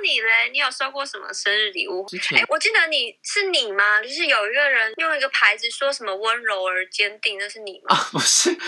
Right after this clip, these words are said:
Speaker 2: 那个是我们朋友啦。然后我们就制作了一个红布条，是她老公那个 Line 的那个便签的I D。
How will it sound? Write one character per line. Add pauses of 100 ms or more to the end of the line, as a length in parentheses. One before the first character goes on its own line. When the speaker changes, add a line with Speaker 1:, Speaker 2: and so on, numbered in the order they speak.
(180)
Speaker 2:
那
个
是
我
们
朋
友
啦。 (120)
然
后
我
们
就
制
作
了
一
个
红
布
条，
是
她
老
公
那
个
Line
的
那
个 (240)
便
签
的
I
D。